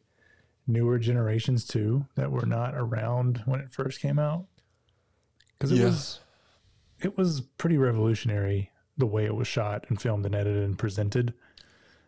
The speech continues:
Speaker 2: And
Speaker 1: uh,
Speaker 2: it
Speaker 1: when it was, when it first came out. And that, that threw, that threw everybody for a loop. So if you were there in the beginning,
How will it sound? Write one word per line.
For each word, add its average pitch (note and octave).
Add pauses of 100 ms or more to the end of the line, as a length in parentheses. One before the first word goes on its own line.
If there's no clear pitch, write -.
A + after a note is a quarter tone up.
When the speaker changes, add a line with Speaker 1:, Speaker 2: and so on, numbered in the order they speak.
(100)
Speaker 2:
And F#2+
Speaker 1:
uh, G#2
Speaker 2:
it C3
Speaker 1:
when B2
it D3
was, C3 (140)
when C3
it B2+
first C#3
came D3
out. D#3
And A#2+
that, C#3 (360)
that D3
threw, A#2
that C#3
threw B2+
everybody G#2
for B2
a A2+
loop. A2+ (140)
So B2
if A#2
you A#3
were G#3
there E3
in D#3+
the B2
beginning, D3+